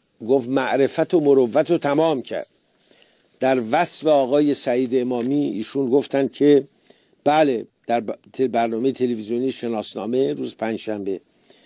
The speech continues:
گفت: «سعید امامی در زمان ما مدیر موفق و خوبی بود، اما در بعدها و در شرایطی که دیگر در وزارت اطلاعات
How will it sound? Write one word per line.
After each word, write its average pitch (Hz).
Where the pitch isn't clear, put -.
گفت: 151
«سعید 165
امامی 165
در 143
زمان 131
ما 151
مدیر 147
موفق 160
و 190
خوبی 180
بود، -
اما 190
در 151
بعدها 139
و 135
در 131
شرایطی 143
که 139
دیگر 127
در 120
وزارت 117
اطلاعات 123